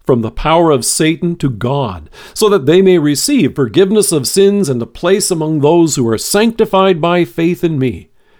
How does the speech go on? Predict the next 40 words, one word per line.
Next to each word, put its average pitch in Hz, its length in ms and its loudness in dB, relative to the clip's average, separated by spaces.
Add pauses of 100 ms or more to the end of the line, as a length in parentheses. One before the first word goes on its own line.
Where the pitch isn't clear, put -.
(140)
Well, 85 120 -8
that's 151 160 -4
exactly 151 480 0
what 123 180 -2
God 156 240 2
has 127 140 -4
done 110 320 -4
for - 120 -12
you 139 240 -2
and 143 120 -2
me. 113 240 -4 (360)
Rescued 160 480 0
from 135 140 -4
the 120 80 -4
peril 165 460 2
and 110 120 -2
dangers 147 520 2
of 120 120 -2
sin, 170 460 -2 (180)
the 127 80 -4
smothering 226 680 0
accusations 170 840 0
of 101 120 -8
the 117 60 0
prince 180 360 2
of 139 140 0
darkness 165 500 0
who 117 140 -4
tempts 170 400 0
us 117 160 0
to 127 120 -4
sin 170 280 2
and 120 120 2
then 131 200 0
rubs 139 260 2
our 139 160 4
nose 135 380 2
in 113 100 -2
our 127 120 -2
transgressions, 117 920 -4